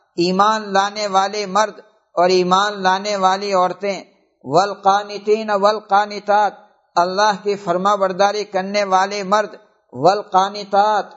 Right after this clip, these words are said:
اور اللہ کی فرما برداری کرنے والی عورتیں، "والصادقین والصادقات"، اور سچائی کو اختیار کرنے والے مرد، "والصادقات"، اور سچائی کو اختیار کرنے والی عورتیں،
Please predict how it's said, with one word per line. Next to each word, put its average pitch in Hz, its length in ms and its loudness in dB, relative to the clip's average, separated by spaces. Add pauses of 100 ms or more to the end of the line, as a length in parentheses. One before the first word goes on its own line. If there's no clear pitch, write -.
(200)
اور 170 140 2
اللہ 175 400 0
کی 196 120 -4
فرما 185 400 -4
برداری 185 480 0
کرنے 190 380 -2
والی 190 340 2
عورتیں، 185 460 -2 (380)
"والصادقین 202 1040 0
والصادقات"، 202 1000 0 (460)
اور 190 160 0
سچائی 202 600 0
کو 208 140 -6
اختیار 202 480 0
کرنے 190 400 -2
والے 196 380 2
مرد، 190 320 -2
"والصادقات"، 196 1000 0 (360)
اور 170 120 0
سچائی 202 580 -2
کو 202 120 -4
اختیار 190 440 2
کرنے 190 400 -4
والی 185 360 2
عورتیں، 180 460 0